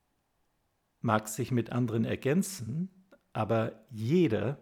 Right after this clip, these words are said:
bewegt sich in seiner eigenen physischen Projektion.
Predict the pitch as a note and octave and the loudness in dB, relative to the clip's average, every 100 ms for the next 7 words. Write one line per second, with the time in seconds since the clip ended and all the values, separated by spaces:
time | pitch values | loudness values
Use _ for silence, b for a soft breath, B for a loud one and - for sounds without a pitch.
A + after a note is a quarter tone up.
0 | - C3+ G2 A2+ A2 - - - B2 A#2 | -4 -2 2 2 0 -6 -6 -4 -4 -2
1 | C3+ C#3 - D#3+ E3 A#2+ G#2 F#2 - - | -2 -4 -4 -4 -2 0 0 0 -4 -6
2 | B2+ G#2+ F#2 F2 - G#2 - - A2+ F#2+ | -2 0 -2 -8 -10 -12 -14 -8 -6 -6
3 | - - - F#2+ D2+ - | -8 -12 -10 -10 -10 -14